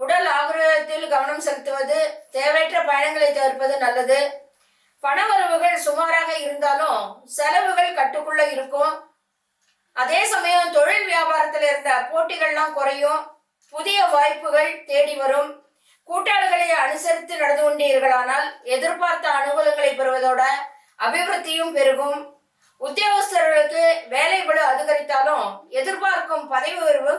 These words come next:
கிடைக்கும். உங்கள் வாழ்வுல நல்ல அதிர்ஷ்டமான பல லாபங்களை எல்லாம் அடைந்த போதிலும் எதிலும் முன்னுக்கு வர முடியாமல் போனதுக்கு காரணம்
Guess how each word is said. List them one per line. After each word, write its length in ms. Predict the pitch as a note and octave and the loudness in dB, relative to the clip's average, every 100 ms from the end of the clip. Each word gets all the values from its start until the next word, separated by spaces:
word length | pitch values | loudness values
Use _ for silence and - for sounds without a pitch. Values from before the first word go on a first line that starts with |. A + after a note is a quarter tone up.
| F#4 | -2
கிடைக்கும். 400 | A#3+ A#3 G3 - _ _ _ _ _ _ _ _ D#4 | -4 -4 -10 -12 _ _ _ _ _ _ _ _ -6
உங்கள் 260 | E4+ F4 E4+ | 0 0 2
வாழ்வுல 360 | D#4 G4 G4 F#4+ F4 - - | 2 0 0 0 2 0 -2
நல்ல 200 | C4 G4 G4 | -4 -2 -2
அதிர்ஷ்டமான 580 | - F#4 - F4 F4 F4 F#4 F4+ | -2 -4 -2 -2 0 0 0 0
பல 220 | - D4+ D4+ | 0 2 2
லாபங்களை 420 | C#4 D4+ E4 E4 D4+ | 2 0 -2 0 0
எல்லாம் 220 | D4+ D#4+ D4 | 0 0 0
அடைந்த 260 | C#4+ D4 C#4 | 0 -2 0
போதிலும் 420 | C4 C4+ C#4 A#3 G#3+ - _ _ - | 0 0 0 0 -4 -12 _ _ -6
எதிலும் 420 | C4 D4 G4 G4+ F#4 | -2 0 0 0 0
முன்னுக்கு 300 | E4 F#4+ F#4+ | 0 0 0
வர 100 | F4 E4 | 2 0
முடியாமல் 420 | D#4+ D#4+ E4 E4 D4 | -2 -2 -2 -2 -2
போனதுக்கு 360 | D4 C#4 C4+ C4 C4 | 0 -2 -4 -4 -2
காரணம் 420 | C#4 D4 D4+ | 0 0 0